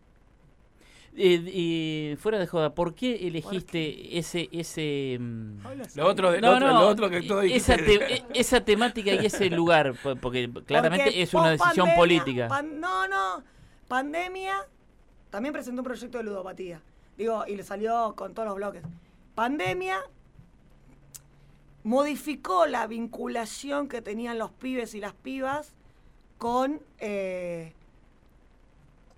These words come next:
Speaker 2: con la, con, con la comunidad, eh, de internet. Entonces, en pandemia, muchos pibes y pibas empezaron a incursionar en este tipo de cosas.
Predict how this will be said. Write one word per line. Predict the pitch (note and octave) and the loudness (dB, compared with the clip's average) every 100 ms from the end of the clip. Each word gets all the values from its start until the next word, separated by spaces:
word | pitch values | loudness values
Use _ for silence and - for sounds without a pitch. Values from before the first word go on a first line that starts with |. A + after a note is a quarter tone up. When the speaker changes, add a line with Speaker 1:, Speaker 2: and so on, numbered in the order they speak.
| _ _ _ _ _ _ | _ _ _ _ _ _
Speaker 2:
con | - G#3+ | -4 -2
la, | A3 - | -2 -6
con, | A3 A3 A3 | -8 -8 -8
con | A3 G#3+ G#3 | -10 -8 -6
la | G#3 G3+ | -8 -8
comunidad, | G3+ G#3 G#3+ A3 A#3 B3+ B3+ - | -8 -6 -2 0 0 -2 -2 -8
eh, | G#3+ G3 | -8 -8
de | F#3 G3+ | -6 -6
internet. | G#3 - G3 F3+ D#3+ - - _ _ _ _ | -6 -8 -10 -12 -14 -20 -20 _ _ _ _
Entonces, | - A#3+ B3+ B3 - | -10 -6 -4 -6 -6
en | A#3+ A3+ | -8 -6
pandemia, | A3+ A#3+ D4+ E4 | -4 -4 -4 -4
muchos | B3 B3 A3+ | -4 -6 -10
pibes | - B3+ B3 | -8 -8 -8
y | |
pibas | A3+ B3+ C#4 | -8 -6 -6
empezaron | G#3+ G3+ F#3+ A3+ A3 | -8 -12 -8 -6 -6
a | |
incursionar | G#3 G3 - G3 G3+ A#3+ | -8 -10 -10 -12 -10 -10
en | A3+ | -10
este | G3 - | -12 -14
tipo | F#3 E3+ - | -14 -12 -14
de | |
cosas. | - F3 - - - | -14 -18 -18 -20 -20